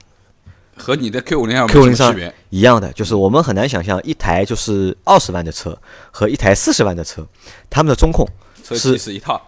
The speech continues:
Speaker 2: 是差不多的，
Speaker 1: 对。
Speaker 2: 对吧？这个就是其实我，
Speaker 1: 有些细微的变化。
Speaker 2: 啊，档次感就一下子就
Speaker 1: 对。
Speaker 2: 掉了很多。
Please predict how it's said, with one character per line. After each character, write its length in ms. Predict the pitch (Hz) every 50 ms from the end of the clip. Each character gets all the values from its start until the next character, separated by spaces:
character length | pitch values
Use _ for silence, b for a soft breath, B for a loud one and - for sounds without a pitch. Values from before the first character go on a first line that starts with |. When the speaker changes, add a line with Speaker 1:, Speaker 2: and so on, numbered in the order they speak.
| _ _
Speaker 2:
是 80 | - -
差 120 | - -
不 80 | 120 -
多 100 | 127 151
的， 100 | - - - _ _ - _ _
Speaker 1:
对。 140 | - 80 71 71 _ _
Speaker 2:
对 100 | - 123
吧？ 140 | 110 95 - b b b b b
这 100 | - 196
个 120 | 175 160
就 100 | 143 139
是 220 | 123 - 120 113
其 120 | 98 98 104
实 120 | 104 104
我， 60 | 110
Speaker 1:
有 60 | 113 104
些 20 |
细 40 | -
微 100 | 160 156
的 80 | 160
变 240 | 175 - 165 139 113
化。 120 | 104 110 98
Speaker 2:
啊， 120 | 90 92 -
档 200 | - 101 95 98
次 160 | - - 147
感 200 | 120 113 95 87
就 160 | - 104 92
一 80 | 90 90
下 160 | - 117 101
子 80 | 92 90
就 240 | - 98 90 87
Speaker 1:
对。 120 | - - - -
Speaker 2:
掉 180 | - 131 117 104
了 80 | 90
很 160 | 85 82 78
多。 240 | 76 - 85 87 -